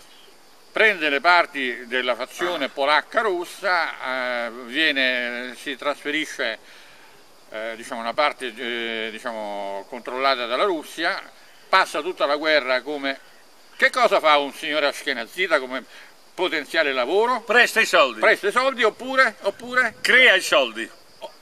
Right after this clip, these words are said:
Speaker 1: no, altre-, lasciamo i soldi.
Speaker 2: Vende
Speaker 1: Oppure
Speaker 2: armi.
Speaker 1: Ah, oppure?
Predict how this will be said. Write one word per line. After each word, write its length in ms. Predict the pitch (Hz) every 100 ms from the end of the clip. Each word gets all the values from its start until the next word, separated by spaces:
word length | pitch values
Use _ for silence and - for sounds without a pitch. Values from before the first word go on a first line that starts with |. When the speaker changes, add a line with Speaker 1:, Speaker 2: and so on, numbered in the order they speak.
| - -
Speaker 1:
no, 300 | 185 160 123
altre-, 440 | 147 147 170 160
lasciamo 340 | 151 180 214 185
i 60 |
soldi. 260 | 156 131 127
Speaker 2:
Vende 340 | 143 247 233
Speaker 1:
Oppure 80 | 226
Speaker 2:
armi. 440 | 185 147 131 117 - - -
Speaker 1:
Ah, 160 | - -
oppure? 540 | - 262 302 320 302